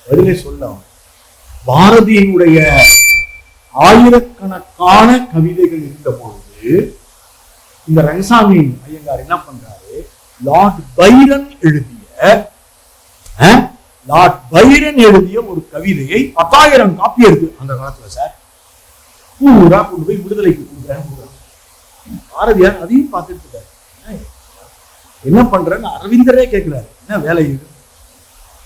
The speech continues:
அப்படிப்பட்ட ரங்கசாமி ஐயங்கார் ஒரு நாள் அசந்து போயிட்டார். பாலகங்காதர திலகர் ஓரியாம் என்று ஒரு புத்தகம் எழுதினார். நம்முடைய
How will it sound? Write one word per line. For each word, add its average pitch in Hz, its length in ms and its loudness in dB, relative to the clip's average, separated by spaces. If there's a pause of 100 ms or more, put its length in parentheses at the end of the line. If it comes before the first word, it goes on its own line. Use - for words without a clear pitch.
(220)
அப்படிப்பட்ட 226 760 0
ரங்கசாமி 185 520 -2
ஐயங்கார் 143 720 -8 (1600)
ஒரு 151 140 2
நாள் 165 200 -2
அசந்து 180 420 -10
போயிட்டார். - 380 -14 (2000)
பாலகங்காதர 196 840 2
திலகர் 151 440 -8 (160)
ஓரியாம் 175 600 2 (140)
என்று 143 260 -4
ஒரு 160 140 0
புத்தகம் 135 420 -10
எழுதினார். - 420 -18 (1080)
நம்முடைய 123 420 -2